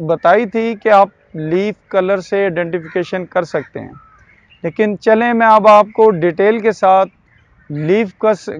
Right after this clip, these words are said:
लीफ कलर से न्यूट्रिएंट्स के पते लगाने का भी बताता हूँ, लेकिन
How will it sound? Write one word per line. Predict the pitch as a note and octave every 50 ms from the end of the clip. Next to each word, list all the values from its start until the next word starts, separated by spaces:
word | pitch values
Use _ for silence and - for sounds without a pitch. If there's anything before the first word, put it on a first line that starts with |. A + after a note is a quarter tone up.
| F3+ G3
लीफ | F#3+ F#3 G3+ A3+ A#3+ G3 _
कलर | - A3+ G#3+ G#3 A3 A#3 A3
से | - - A3 G#3 G3+ G3+ G3
न्यूट्रिएंट्स | F#3+ F#3 F3+ F#3 F#3 F3 - A3 A3 G3 - -
के | - G#3+ G#3 G#3 G3+ - _ -
पते | - G3 F3+ G#3+ A3 A3
लगाने | G#3 G3+ F#3+ E3 F3 F3+ F#3 G3 G#3 A3
का | G#3 A#3
भी | A3 A3+ A3+
बताता | F#3+ G3 F3 F#3+ F#3 F#3 F3+ - G3
हूँ, | F#3+ F3+ F3+ F#3 F#3 F3 _ _ _ _ _ _ _ _ _ _
लेकिन | - - E3+ F#3 F3+ G#3+ G#3